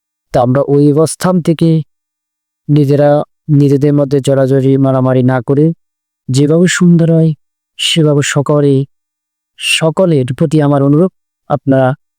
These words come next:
এভাবে দশজন নিয়ে বা নিজেদের মাধ্যমে নিজেরা বসে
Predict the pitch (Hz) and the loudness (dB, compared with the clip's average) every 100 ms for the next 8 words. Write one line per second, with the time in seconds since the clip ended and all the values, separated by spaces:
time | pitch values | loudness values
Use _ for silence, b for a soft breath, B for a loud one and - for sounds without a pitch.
0 | _ _ - 151 143 139 147 147 165 _ | _ _ -4 0 2 2 0 0 -6 _
1 | _ _ _ _ _ _ _ _ _ 156 | _ _ _ _ _ _ _ _ _ -4
2 | 143 147 131 139 143 139 135 135 135 - | 0 0 0 0 2 2 2 2 0 -4
3 | - 139 143 143 139 131 143 139 156 151 | -4 -2 0 2 0 2 2 2 2 0
4 | 139 147 143 139 139 143 139 135 139 127 | 0 0 2 2 0 0 -2 -2 -2 -2